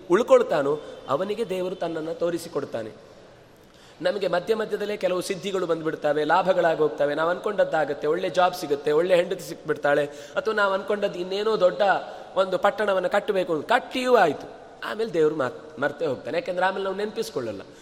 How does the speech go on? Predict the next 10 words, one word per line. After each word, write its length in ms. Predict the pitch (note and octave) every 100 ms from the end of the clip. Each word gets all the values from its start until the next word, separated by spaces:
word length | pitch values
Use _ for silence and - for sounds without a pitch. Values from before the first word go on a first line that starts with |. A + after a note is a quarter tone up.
| - C3
ಮುಂದುವರೆಸಿದ್ರೆ 1300 | C#3+ G3+ G3+ F#3+ G#3+ C#4+ C4+ G#3+ F3+ C#3+ C3 D#3 F3 - -
ಅದು 200 | B2+ A#3 - - -
ಭಕ್ತಿಯ 440 | E3 - E3 D#3+ B2 - - B2+
ಬೆಳವಣಿಗೆ 420 | C#3+ F#3 F3 D#3+
ಆಗುತ್ತೆ. 280 | C#3 C3 A#2+
ಹೀಗೆ 240 | D#3+ F3
ಅರ್ಜುನನ 560 | D3 D3 C#3 A3 G#3 E3+
ಸಖ್ಯ 640 | - F3 - G#3+ C#3 B2 - - - - - - - - _ _ _ -
ಅದಕ್ಕೆ 240 | E3+ F#3 D3+
ಮಾತಿಲ್ಲ, 440 | C#3+ F#3+ D3 A#2